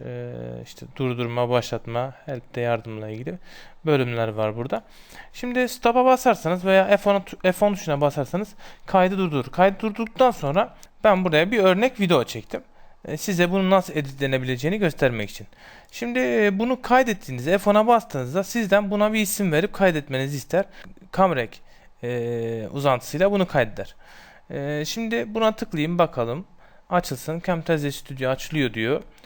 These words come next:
Bu bizim kayıt dosyamız. Yani ham hali.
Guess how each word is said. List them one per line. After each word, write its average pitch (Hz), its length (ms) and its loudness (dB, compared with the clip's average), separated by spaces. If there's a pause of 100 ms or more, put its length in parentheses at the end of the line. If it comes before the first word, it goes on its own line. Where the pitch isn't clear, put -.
(240)
Bu 240 120 -2
bizim 220 340 0
kayıt 196 340 2
dosyamız. 113 540 -4
Yani 160 260 2
ham 180 280 2
hali. 104 360 -8